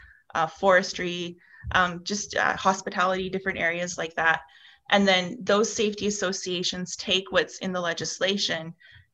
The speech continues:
and help those employers, um, with education and programs to get them compliant for their industry. And they'll give them education in their industry, um,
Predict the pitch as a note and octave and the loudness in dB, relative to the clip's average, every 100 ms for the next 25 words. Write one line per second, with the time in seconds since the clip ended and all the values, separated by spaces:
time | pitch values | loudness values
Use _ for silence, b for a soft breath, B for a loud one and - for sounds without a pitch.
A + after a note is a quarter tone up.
0 | - F#3+ F3 F3 D#3+ D#3 _ _ - F#3+ | -4 -4 2 4 4 0 _ _ 0 0
1 | G3 F#3+ F#3+ F#3 F3 E3+ D#3+ E3+ - - | 2 -2 -4 -2 -2 -2 -4 -4 -6 -8
2 | - - D#3 - - _ _ _ - F#3+ | -6 -4 -4 -6 -12 _ _ _ -8 -6
3 | F#3+ F#3+ F#3+ - F#3 F#3 F3+ E3+ E3+ - | 2 2 2 -2 -4 -2 0 0 -2 -4
4 | E3 - F3 F3 E3 D#3+ - - E3 E3 | -6 0 0 2 2 0 -6 -8 -2 -2
5 | - E3 E3 E3 b b b - G3 - | 0 -4 -4 -10 b b b -2 -2 2
6 | E3+ E3 D#3+ - F#3 F3+ E3+ E3+ F3 G#3 | 0 2 -2 -4 -2 0 0 -2 -4 -4
7 | - A3 A3+ G#3+ F#3 F3+ F3 F3+ F#3 E3+ | -4 0 0 0 -2 0 -2 -2 -4 -4
8 | E3 - F3 - G#3+ G#3 G#3+ G3+ G3 G3+ | -4 -4 -6 -4 -2 0 0 -2 -2 -6
9 | b b _ - G3+ F#3 F3 F#3+ G3 F#3+ | b b _ -2 2 2 2 -2 -4 -4
10 | - F3 F3 F3 - b F3 b - D#3+ | -6 -4 -4 -6 -12 b -20 b -2 0
11 | D3+ D#3+ D#3 | 0 -4 -8